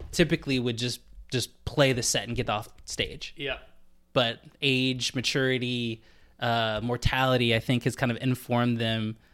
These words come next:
Speaker 1: on how, how to, uh, kind of conduct the, uh, the audience. And I just wanted to say as well, like, I realized a couple of things are kicking in my head while I was w-, like, listening and enjoying the vibes. It was just like, man,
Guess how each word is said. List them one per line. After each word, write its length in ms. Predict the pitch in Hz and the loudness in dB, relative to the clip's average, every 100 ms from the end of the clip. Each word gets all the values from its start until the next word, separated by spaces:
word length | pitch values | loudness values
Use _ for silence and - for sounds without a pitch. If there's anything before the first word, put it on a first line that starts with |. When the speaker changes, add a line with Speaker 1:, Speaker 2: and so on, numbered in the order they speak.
| _ - | _ -8
Speaker 1:
on 160 | 117 117 | -4 -2
how, 320 | 120 117 110 | 2 2 2
how 240 | - 127 | 2 2
to, 440 | 117 - 120 113 110 | 2 0 0 0 0
uh, 340 | 107 107 113 | 0 0 -2
kind 260 | - - 117 | -4 -2 0
of 220 | 113 - | -2 -2
conduct 480 | - 117 120 117 - | 0 2 2 0 -2
the, 120 | 110 | -4
uh, 280 | - 120 117 | -2 -6 -4
the 120 | 120 110 | 0 2
audience. 640 | 110 123 156 175 - - _ - - | 4 4 0 -2 -6 -12 _ -8 2
And 100 | 135 | 2
I 40 | |
just 160 | 127 - | 4 2
wanted 120 | 135 | 2
to 80 | - | 2
say 140 | 131 | 2
as 140 | 123 | 2
well, 260 | 113 120 120 | 4 4 4
like, 140 | 110 | 2
I 40 | 117 | 0
realized 600 | 113 131 135 123 120 - - - | 4 4 6 4 0 -6 -20 -2
a 40 | |
couple 280 | 143 127 127 | -2 2 2
of 160 | 120 - - - | 0 -6 -10 2
things 300 | 135 131 120 | 4 6 4
are 180 | 117 - - | 0 -4 -6
kicking 220 | 165 147 | -2 2
in 80 | 135 | 2
my 100 | 120 | 2
head 260 | 107 131 120 | 2 2 4
while 100 | 113 | 2
I 20 | |
was 80 | 110 | 0
w-, 220 | 104 110 - | -6 -8 -4
like, 220 | 120 117 | -4 0
listening 640 | 113 131 - 120 113 107 - - - - - | 2 2 2 2 2 -2 -10 -20 -20 -12 -2
and 100 | 120 | 0
enjoying 340 | 117 127 127 | 2 4 4
the 80 | 117 | 4
vibes. 400 | 107 120 127 - | 4 4 2 0
It 40 | |
was 100 | 110 | -2
just 160 | 113 - | -2 0
like, 240 | 113 110 - - 156 | 0 -2 -10 -4 4
man, 280 | 190 143 | 6 4